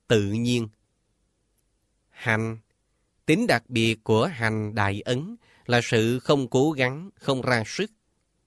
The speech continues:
vì nó có từ tánh không và đại bi trọn vẹn của kiến và thiền. Nó cũng vượt khỏi ý niệm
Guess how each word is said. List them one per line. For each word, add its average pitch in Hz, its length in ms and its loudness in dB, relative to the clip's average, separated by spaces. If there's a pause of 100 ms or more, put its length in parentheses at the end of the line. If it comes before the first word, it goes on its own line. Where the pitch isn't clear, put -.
(260)
vì 110 260 0
nó 117 400 2
có 139 460 2
từ 110 280 2
tánh 113 280 -4
không 127 380 -2 (360)
và 120 160 2
đại 110 260 4
bi 147 460 0 (120)
trọn 117 340 2
vẹn 110 400 -2 (340)
của 110 260 2 (100)
kiến 165 440 2
và 113 180 0
thiền. 110 380 -2 (1200)
Nó 127 380 4
cũng 160 260 2
vượt 117 220 2
khỏi 117 240 4
ý 190 260 0
niệm 113 400 0